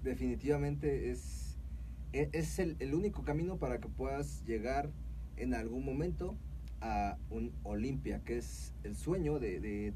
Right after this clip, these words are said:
todo culturista que, que está buscando ser profesional. Definitivamente es llegar, aunque sabemos que, eh,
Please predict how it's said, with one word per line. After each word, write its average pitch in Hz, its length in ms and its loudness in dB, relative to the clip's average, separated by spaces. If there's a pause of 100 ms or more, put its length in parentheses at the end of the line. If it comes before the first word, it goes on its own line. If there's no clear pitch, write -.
(100)
todo 143 180 4
culturista 120 680 -2
que, 101 220 -2 (480)
que 127 100 -2
está 156 200 4
buscando 151 580 4
ser 127 240 0
profesional. 117 640 -2
Definitivamente 127 640 0
es 120 140 0
llegar, 110 320 0 (400)
aunque 107 180 -2
sabemos 139 400 2
que, 113 260 2 (360)
eh, 110 440 2